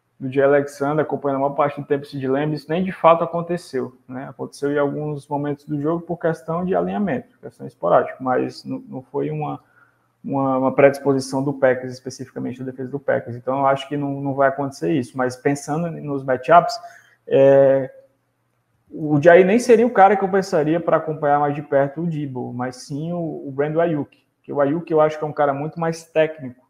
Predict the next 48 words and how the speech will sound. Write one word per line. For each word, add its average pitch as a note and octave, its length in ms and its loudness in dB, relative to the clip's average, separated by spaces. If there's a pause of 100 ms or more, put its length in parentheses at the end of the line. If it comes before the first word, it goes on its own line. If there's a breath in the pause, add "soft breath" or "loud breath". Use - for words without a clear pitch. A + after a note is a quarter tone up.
(440)
É... B2+ 880 -2
eu C#3+ 140 4
acho D#3 180 6
até D#3+ 160 0
mais D#3 260 4
wide E3+ 260 4
receiver D#3+ 480 -6
do C#3 120 -12
que C#3+ 140 -10
o D3 100 -6
Deebo C#3+ 300 -10
Samuel, B2 400 -12
em A#2+ 40 -18
termos C3+ 440 -12
de C3 280 -12
wide C3+ 300 -2
receiver C#3 300 -12
propriamente. C#3 540 -10
O B2 40 -20
Deebo D#3 380 -4
é D#3+ 40 0
porque D#3 560 -2 (380)
tem C3+ 80 -10
essa C3 160 -12
questão C#3 400 -8
de C3 140 -14
jardas C3 320 -2
depois B2 240 -12
da B2 60 -6
recepção B2+ 640 -12
e A2 80 -10
a A#2+ 40 -16
questão B2+ 340 -18
dele B2+ 260 -12
conseguir B2 460 -12
alinhar B2 320 -2
até B2 160 -6
no C3 80 -10
backfield. C3+ 680 -6 (520)
E - 160 -6 (440)
pela D#3+ 180 8
diferença E3 520 4
física, C#3 580 -2
eu B2 60 -4
pensaria C3+ 460 -2
até C#3 280 -4
em D#3 160 -6
outro, C3 600 -6